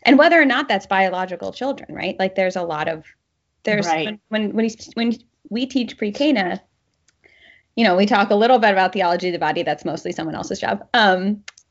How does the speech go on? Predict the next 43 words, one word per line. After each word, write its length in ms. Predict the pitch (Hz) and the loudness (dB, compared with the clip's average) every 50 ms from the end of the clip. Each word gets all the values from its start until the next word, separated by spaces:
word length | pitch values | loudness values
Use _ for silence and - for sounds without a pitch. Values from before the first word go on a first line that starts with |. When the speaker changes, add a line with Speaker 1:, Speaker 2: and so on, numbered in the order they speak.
| _ _ - - | _ _ -14 -6
Speaker 1:
but 140 | 226 262 254 | -4 -2 -2
we 80 | 247 277 | -2 0
talk 220 | 320 302 277 285 | 0 0 0 -2
a 80 | 294 285 | -4 -6
little 240 | 320 392 427 403 | -4 -6 -4 -2
bit 120 | 311 269 254 | -2 -2 -2
about 220 | 233 226 220 - | -2 -2 -4 -2
how 120 | 202 226 226 | -2 -2 -2
your 200 | 220 214 214 208 | -2 -2 -2 -2
marriage 420 | 208 208 208 214 214 214 208 208 | -2 -2 0 0 0 -2 -2 -4
is, 300 | - 214 202 196 196 - _ _ _ _ _ _ _ _ _ - | -4 -4 -4 -4 -6 -10 _ _ _ _ _ _ _ _ _ 0
is 160 | - 226 220 226 | 0 2 4 4
supposed 400 | 254 240 - 240 226 277 269 - | 2 0 2 2 2 2 0 -2
to 60 | 247 | -4
be 260 | 220 220 214 202 196 | -2 -2 -2 -2 -2
total, 340 | 196 - 214 196 196 202 196 | -2 2 2 4 4 4 2
faithful, 500 | 196 - 190 185 185 185 - 185 180 180 | 0 -2 -4 -4 -4 -4 -4 -4 -4 -4
fruitful, 720 | - - 196 190 180 - - 170 170 165 165 165 165 - _ _ _ _ _ _ _ _ _ _ - | -6 -6 -6 -6 -6 -6 -4 -2 -2 -2 -2 -4 -10 -12 _ _ _ _ _ _ _ _ _ _ -8
and 220 | - 180 175 175 - | -6 -6 -6 -6 -8
free, 460 | - - 208 180 160 - 69 - _ _ _ _ _ _ _ _ _ | -6 -4 -4 -4 -4 -8 -10 -12 _ _ _ _ _ _ _ _ _
right? 220 | - 185 185 202 208 | -2 0 0 0 2
So 140 | - 214 202 | 2 4 4
that, 260 | 202 190 180 - - _ - | 4 4 2 0 -4 _ -6
that 260 | 196 196 196 _ _ _ | -6 -6 -6 _ _ _
fruitful 640 | _ - 247 294 330 - _ - 180 175 170 170 170 | _ -8 -6 -6 -6 -8 _ -6 -2 0 0 0 0
is 180 | - 190 185 - | -2 -6 -6 -8
sometimes 520 | - - - 208 269 285 339 370 339 - | -14 -10 -8 -6 -6 -4 -2 -2 -2 -2
it's 100 | 208 196 | -2 -6
biological 500 | - 175 165 156 156 151 - - - 165 | -6 -4 -4 -4 -4 -4 -6 -6 -8 -10
children, 280 | 160 - 165 165 175 185 | -8 -8 -8 -6 -6 -4
and 120 | - 208 208 | -2 -2 0
sometimes 380 | 220 240 269 311 349 320 320 | 0 0 2 4 4 4 2
it's 100 | 247 220 | 2 -2
just 220 | - 233 220 214 - | 0 0 0 0 2
what 280 | 208 190 - 165 156 | 2 2 2 0 -4
you 260 | 170 190 202 214 226 - - | -2 0 2 2 0 0 -2
as 140 | 185 175 170 | -4 -4 -4
a 80 | 160 | -6
couple 640 | - - - 165 170 170 - 208 233 247 262 269 - - - _ - - - | -8 -6 -4 -4 -4 -2 0 0 2 2 2 0 -4 -14 -20 _ -20 -12 -4
give 260 | - 202 196 196 196 196 | 2 2 2 2 2 -2
to 120 | - 208 | -2 0
your 160 | 196 185 175 | 0 0 0
community. 640 | 175 - 170 160 156 156 156 147 143 - 98 - - | -2 -2 -4 -2 -2 -2 -2 -4 -6 -8 -12 -14 -16